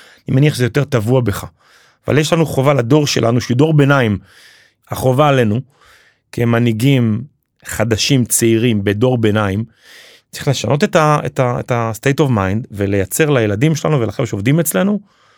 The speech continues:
פשוט מציאות אחרת. כמו למשל, דוגמה פרקטית, כי זה, אנשים התחברו לזה, כשעובד לא מגיע לעבודה כי הוא חולה, והוא צריך להיות עם הילד שלו, לא לשאול שאלות כמו, "מה, אין לו אמא?"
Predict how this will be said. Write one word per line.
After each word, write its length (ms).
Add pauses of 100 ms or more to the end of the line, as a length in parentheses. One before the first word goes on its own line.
(240)
פשוט 200
מציאות 320
אחרת. 420 (720)
כמו 180
למשל, 460
דוגמה 640 (520)
פרקטית, 360
כי 160
זה, 140
אנשים 220
התחברו 400
לזה, 280 (720)
כשעובד 760
לא 100
מגיע 320
לעבודה 420
כי 140
הוא 100
חולה, 320 (680)
והוא 100
צריך 120
להיות 140
עם 100
הילד 300
שלו, 300 (520)
לא 120
לשאול 320
שאלות 320
כמו, 240
"מה, 180
אין 140
לו 160
אמא?" 200